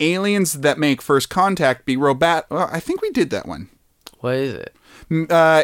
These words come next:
Speaker 1: aliens that make first contact be robotic or organic? Aliens.
Speaker 2: I
Speaker 1: Did
Speaker 2: don't
Speaker 1: we do
Speaker 2: know.
Speaker 1: this one?
Speaker 2: I don't feel like we did.
Speaker 1: Okay, well, you just, you just answer it then. You just go ahead and answer it.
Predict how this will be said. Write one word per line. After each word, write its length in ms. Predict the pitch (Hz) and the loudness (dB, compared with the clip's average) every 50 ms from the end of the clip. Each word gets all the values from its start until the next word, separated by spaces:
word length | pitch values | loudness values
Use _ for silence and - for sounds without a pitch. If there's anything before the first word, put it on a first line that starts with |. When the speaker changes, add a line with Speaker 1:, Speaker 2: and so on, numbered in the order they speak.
| - | 2
Speaker 1:
aliens 400 | 175 190 202 208 208 202 196 175 | 2 0 0 2 2 2 0 2
that 160 | - 170 147 156 | 2 2 2 2
make 220 | 160 156 151 135 | 2 0 0 0
first 280 | - - 180 170 - - | 0 0 0 0 0 0
contact 460 | - 160 151 143 - 143 127 120 - | 0 2 2 2 2 0 0 0 0
be 100 | 131 120 | -2 0
robotic 560 | 120 117 110 104 135 139 151 160 156 - - | 2 2 2 2 2 2 2 2 0 -4 -4
or 200 | 127 123 123 - | -2 0 0 0
organic? 540 | 131 120 107 90 98 87 82 - - - - _ _ _ _ _ _ _ _ _ _ _ _ _ - - | -2 -4 -6 -6 -8 -10 -10 -12 -16 -20 -20 _ _ _ _ _ _ _ _ _ _ _ _ _ -8 -4
Aliens. 680 | 185 190 185 170 139 117 101 95 95 - - - - _ _ _ _ | -2 -2 0 0 0 0 -2 -2 -4 -8 -10 -12 -14 _ _ _ _
Speaker 2:
I 20 | - | -10
Speaker 1:
Did 60 | 202 | -6
Speaker 2:
don't 60 | 277 | -2
Speaker 1:
we 80 | 294 311 | -2 0
do 80 | 349 339 | 0 2
Speaker 2:
know. 60 | 349 | 0
Speaker 1:
this 100 | 359 349 381 | 0 2 2
one? 200 | 381 415 415 359 | 0 0 0 -4
Speaker 2:
I 60 | - - | -10 -10
don't 240 | 311 330 - - | -10 -12 -14 -16
feel 460 | - - - - - 196 285 339 294 120 | -20 -20 -20 -14 -10 -8 -6 -6 -6 -6
like 200 | 107 101 104 101 | -6 -8 -10 -12
we 140 | 98 104 | -12 -12
did. 140 | 95 110 107 101 | -10 -8 -8 -8
Speaker 1:
Okay, 160 | - - 87 | -8 -10 -10
well, 200 | 90 92 92 90 | -10 -10 -10 -10
you 160 | 95 98 87 | -8 -10 -10
just, 280 | - 95 - - _ _ _ _ _ _ - | -10 -10 -12 -12 _ _ _ _ _ _ -4
you 120 | 120 117 110 | -2 -2 -2
just 220 | - 127 139 - - | -4 -6 -12 -6 -2
answer 320 | 139 131 120 107 - 104 90 | -2 0 0 -2 -4 -6 -8
it 140 | - - | -8 -10
then. 200 | - 90 87 82 | -12 -12 -12 -8
You 160 | 90 107 139 147 | -4 -4 -4 -2
just 200 | 135 131 - - | -2 -4 -2 -2
go 140 | 127 107 90 | -2 -2 -2
ahead 200 | 85 104 101 82 | -2 -4 -8 -8
and 140 | - - - | -8 -4 -2
answer 340 | 135 131 117 - - 92 78 | -2 -2 -2 -4 -6 -8 -10
it. 120 | - - | -10 -14